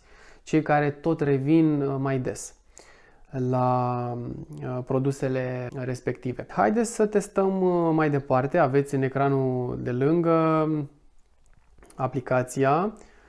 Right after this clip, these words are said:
Um, haideți să încercăm să ne luăm, uh,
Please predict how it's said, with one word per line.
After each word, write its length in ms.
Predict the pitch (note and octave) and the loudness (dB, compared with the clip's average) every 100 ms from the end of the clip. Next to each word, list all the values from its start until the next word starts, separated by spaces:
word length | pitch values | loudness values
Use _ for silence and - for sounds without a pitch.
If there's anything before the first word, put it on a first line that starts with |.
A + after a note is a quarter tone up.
| - - - - | -20 -20 -20 -6
Um, 1600 | C#3+ D3 D3 D3 D3 D3 C#3+ C#3+ C#3+ C#3+ C#3+ C#3+ D3 D3+ - - - _ _ - E3 D#3+ - - - - - | 0 2 2 2 2 2 2 2 2 0 -2 -2 -4 -6 -10 -14 -20 _ _ -18 -16 -16 -16 -16 -16 -10 -4
haideți 400 | G3 F#3 F#3 - | -2 0 0 0
să 120 | F3+ F3+ F3+ F3+ F3 E3+ E3+ E3 D#3+ | 2 6 6 6 4 4 4 4 4
încercăm 880 | D#3+ D#3 D3 D3 E3+ E3+ E3 E3+ D#3+ | 2 2 0 0 0 2 2 2 0
să 720 | D#3 - D3+ D#3 D#3 D3+ D3 C#3+ - _ - - _ - | -2 -2 0 2 2 2 0 -4 -12 _ -20 -20 _ -4
ne 200 | C#3 C#3 | 0 2
luăm, 400 | C#3 D3+ D3+ D3 | 4 4 4 2
uh, 320 | D3 C#3+ | 2 2